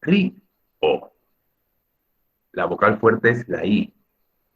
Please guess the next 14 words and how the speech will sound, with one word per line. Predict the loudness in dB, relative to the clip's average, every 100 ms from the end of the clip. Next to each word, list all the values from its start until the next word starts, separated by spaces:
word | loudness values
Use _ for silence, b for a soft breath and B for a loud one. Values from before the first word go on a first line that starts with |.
| _ _ _ _
Tengo | -4 -2 0 -2
que | -2
ponerle | -8 -8 -10 -8 -6 -6
el | -4 -6
acento. | -6 -8 -10 -12 -20 -20 _ _ _ _ _ _ _ _ _ -8
Tengo | -2
que | -2
ponerle | -2 0 0
la | 0
tilde, | 0 0 0 -4 -14 _
para | -18 -10
ser | -10
más | -8
precisos. | -10 -8 -10 -12 _